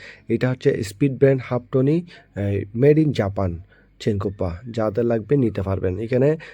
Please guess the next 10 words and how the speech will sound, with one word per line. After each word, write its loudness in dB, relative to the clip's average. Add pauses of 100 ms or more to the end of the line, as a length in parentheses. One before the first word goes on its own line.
(160)
ব্যবহৃত 2
এবং 6
নতুন -2
দুই -2
ক্যাটাগরির 2
চেন -2
কোপ্পা -2 (100)
আছে। -6 (560)
চেন 2
হুস, -2